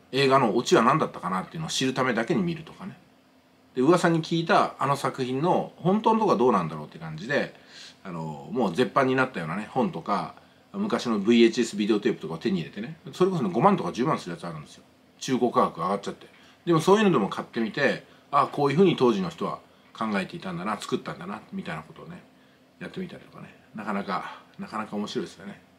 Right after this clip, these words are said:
うん。うん。まあ、そう考えていくと、まあ、無駄がね、無益なものであるかどうかって言ったらまた別で、無駄を積み重ねていくと、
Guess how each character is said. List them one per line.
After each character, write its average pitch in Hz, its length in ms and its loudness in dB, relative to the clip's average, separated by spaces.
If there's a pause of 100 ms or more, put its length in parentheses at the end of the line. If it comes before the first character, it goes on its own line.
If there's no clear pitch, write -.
(420)
う 82 40 -12
ん。 - 20 -12
う 82 40 -12
ん。 78 100 -14 (1500)
ま - 120 -10
あ、 - 20 -12
そ 123 140 -4
う - 20 -10
考 139 100 2 (120)
え 139 40 2
て 190 60 -2
い 175 40 -10
く - 60 -14
と、 101 300 -2 (1500)
ま 104 120 -2
あ、 90 60 -2
無 98 120 -2
駄 139 140 4
が 143 100 2
ね、 170 220 0 (1300)
無 131 180 4
益 - 160 2
な 98 80 0
も 95 140 0
の 101 80 -2
で 92 60 0
あ 98 40 2
る 98 80 0
か 87 100 -8
ど 95 120 0
う - 20 -2
か 82 100 -8
っ - 40 -10
て - 80 -18
言 - 80 -10
っ - 20 -12
た 85 60 -10
ら - 20 -8
ま 80 80 -8
た - 60 -14
別 - 240 -12
で、 110 280 -4 (440)
無 110 160 0
駄 170 100 6
を 175 100 6
積 160 120 -4
み 160 120 2
重 147 100 -2 (140)
ね 120 60 -2
て 82 120 -8
い 78 40 -6
く - 100 -18
と、 107 360 -2